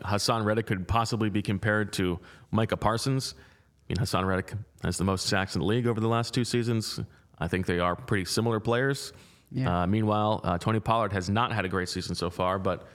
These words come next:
Speaker 1: we will see if the Eagles' run offense can get un-
Speaker 2: Yeah,
Speaker 1: plugged.
Speaker 2: I'm going Hassan Reddick out, out sacks Micah Parsons here. I, I think that I, I like, uh, the Eagles' tackles better than Dallas's tackles. I, I do know Dallas moves guys or moves Parsons around,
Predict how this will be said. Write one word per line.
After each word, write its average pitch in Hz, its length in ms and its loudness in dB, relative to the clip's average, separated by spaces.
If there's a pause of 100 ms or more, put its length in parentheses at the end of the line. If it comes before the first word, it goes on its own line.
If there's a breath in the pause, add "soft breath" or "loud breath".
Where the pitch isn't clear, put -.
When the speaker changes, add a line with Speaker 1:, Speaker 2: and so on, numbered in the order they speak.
(260 loud breath)
Speaker 1:
we 101 80 -2
will 92 120 0
see 98 160 0
if 95 100 -2
the 92 80 0
Eagles' 95 480 0 (300)
run 95 300 -2 (400)
offense 87 380 0
can 87 160 0
get 90 160 -2
un- 85 300 0 (180)
Speaker 2:
Yeah, 185 380 0
Speaker 1:
plugged. 87 340 -2
Speaker 2:
I'm 180 140 2
going 208 200 2
Hassan 185 360 2
Reddick 170 340 2
out, 156 380 0
out 151 200 2
sacks 147 340 2
Micah 139 240 2
Parsons 143 400 2
here. 101 320 0
I, 120 240 2
I 131 40 2
think 135 360 0
that 123 400 2
I, 131 220 0
I 123 120 2
like, 131 460 0
uh, 123 400 4 (760 loud breath)
the 123 720 2 (200)
Eagles' 139 380 2
tackles 135 460 0
better 135 340 2
than 123 200 2
Dallas's 127 460 0
tackles. 151 340 0
I, 131 80 2
I 120 160 0
do 139 140 0
know 135 140 2
Dallas 123 380 2
moves 127 200 0
guys 120 420 2
or 135 300 2
moves 131 260 2
Parsons 127 400 -2
around, 135 420 0